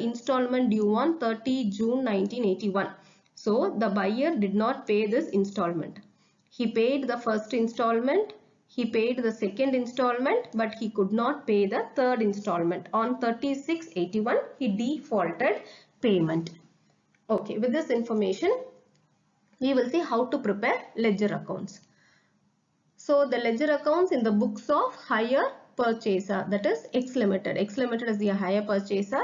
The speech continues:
So in the books of X Limited, we are preparing hire vendor account. Okay. So I have already uploaded another video which talks about how to prepare ledger accounts in the books of hire purchaser and hire vendor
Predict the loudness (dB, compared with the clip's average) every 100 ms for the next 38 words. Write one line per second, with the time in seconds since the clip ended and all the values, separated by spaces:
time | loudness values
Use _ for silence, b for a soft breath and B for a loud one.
0 | -2 -2 2 2 2 0 0 0 0 0
1 | -4 0 2 2 2 -2 -2 B B B
2 | -4 0 2 2 0 -2 0 0 2 0
3 | 0 0 0 2 0 -2 0 2 4 2
4 | 2 0 -4 -2 0 0 -2 -10 -20 -4
5 | -2 -2 -8 -20 -20 b b b b b
6 | -4 0 2 2 2 2 0 0 -2 0
7 | 2 2 2 2 2 2 2 2 0 2
8 | 2 2 0 -4 b b b -4 -2 0
9 | 0 0 -2 2 2 0 0 0 2 -2
10 | 0 -2 2 0 2 0 0 2 0 0
11 | 0 0 0 -8 -4 0 0 -2 0 -2
12 | -2 -2 -2 0 -2 -2 -4 -4 -2 0
13 | -2 0 0 2 0 0